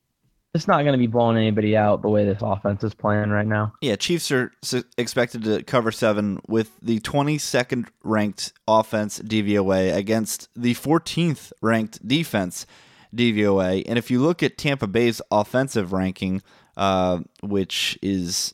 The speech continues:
Speaker 2: not great, uh, nineteenth, a lot of that comes because they're thirtieth in rushing because Doug Martin's been hurt all year, and this is the second game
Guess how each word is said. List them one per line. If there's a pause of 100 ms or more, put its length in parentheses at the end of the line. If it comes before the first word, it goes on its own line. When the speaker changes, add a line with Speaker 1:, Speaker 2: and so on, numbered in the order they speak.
(120)
Speaker 2:
not (220)
great, (420)
uh,
nineteenth, (520)
a
lot
of
that
comes
because
they're
thirtieth
in
rushing
because
Doug
Martin's
been
hurt (300)
all
year,
and
this
is
the
second
game